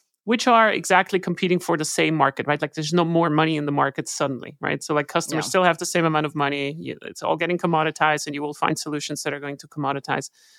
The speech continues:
Speaker 1: I think the way that I learn about investment money as a broader perspective, because it could also be, like, let's say you take a line of credit with a bank or something, but, like, not an investment from a V C, whatever it is.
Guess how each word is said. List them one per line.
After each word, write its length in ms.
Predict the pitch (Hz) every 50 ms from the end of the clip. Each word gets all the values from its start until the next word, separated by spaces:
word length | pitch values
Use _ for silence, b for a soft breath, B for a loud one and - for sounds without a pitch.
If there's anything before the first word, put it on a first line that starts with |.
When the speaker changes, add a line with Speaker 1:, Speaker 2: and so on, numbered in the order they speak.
| b b b
Speaker 1:
I 80 | 196
think 340 | 190 - 214 196 185 180 - _ _ _ _ _ -
the 140 | 160 190
way 280 | 180 165 190 202 233 262
that 120 | 226 208
I 140 | 202 185 196
learn 320 | 202 190 185 180 180 190 180
about 460 | 165 170 165 165 160 165 165 - - - -
investment 540 | 185 180 160 196 196 185 - 208 180 165 160
money 280 | 156 156 160 156 -
as 200 | - 175 165 156
a 40 | 160
broader 460 | 151 170 175 175 165 170 170 175 170
perspective, 640 | 165 - 165 156 - - 147 - - - - - -
because 280 | - 165 - 202 185 226
it 120 | 233 -
could 140 | - 311 285
also 240 | 262 254 - 269 202
be, 120 | 220 214
like, 200 | 208 196 180 202
let's 160 | 208 208 -
say 80 | 233 214
you 100 | 202 196
take 240 | - 202 185 175 190
a 60 | 175
line 200 | 165 156 156 160
of 140 | 151 - -
credit 320 | - 170 160 156 170 151
with 160 | 160 165 -
a 40 | -
bank 340 | - 151 139 143 147 - -
or 60 | 143
something, 420 | 143 - 165 156 - - 156 156 156
but, 140 | 165 - 165
like, 180 | 165 156 156
not 260 | 185 175 180 180 180
an 140 | 180 170 170
investment 640 | 160 156 151 160 160 156 - - 160 151 151 151 -
from 360 | - - - 165 151 147 147
a 40 | 139
V 120 | 165 165
C, 220 | 151 - - 147
whatever 320 | 147 156 165 151 - - -
it 140 | - - -
is. 120 | - -